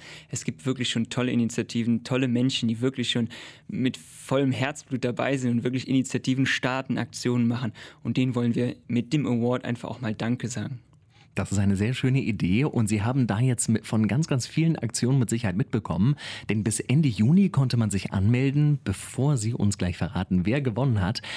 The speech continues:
Speaker 2: was wurde denn bei Ihnen so eingereicht, als es dann um diesen Award ging?
Speaker 1: Also wirklich ganz verschiedene. Von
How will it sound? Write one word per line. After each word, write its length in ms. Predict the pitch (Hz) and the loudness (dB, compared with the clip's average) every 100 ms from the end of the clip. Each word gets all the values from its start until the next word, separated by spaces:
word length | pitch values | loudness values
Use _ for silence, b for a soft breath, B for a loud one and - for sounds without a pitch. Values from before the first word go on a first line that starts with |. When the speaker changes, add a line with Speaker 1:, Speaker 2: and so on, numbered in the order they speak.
| B | B
Speaker 2:
was 220 | - 101 - | -4 -4 0
wurde 180 | 160 | 0
denn 200 | 143 139 | 2 2
bei 120 | 139 - | 2 2
Ihnen 160 | 131 | 2
so 120 | 123 | 2
eingereicht, 640 | - 123 110 85 80 85 - | 2 2 2 0 -2 -4 -4
als 140 | 95 | -2
es 100 | 90 | -2
dann 160 | - 90 | 0 0
um 160 | 98 | 0
diesen 480 | 92 92 90 90 92 | 0 2 4 2 2
Award 460 | 98 92 87 87 - | 0 0 0 0 -2
ging? 380 | - - - 101 B B B B B B - | -2 -2 -4 -6 B B B B B B -6
Speaker 1:
Also 160 | 131 123 | -2 0
wirklich 260 | 165 - - - | -2 -6 -10 -4
ganz 220 | 131 131 | -2 -2
verschiedene. 500 | 127 - 123 117 - 113 | -2 -2 -2 -2 -6 -8
Von 380 | - 120 120 | -2 0 0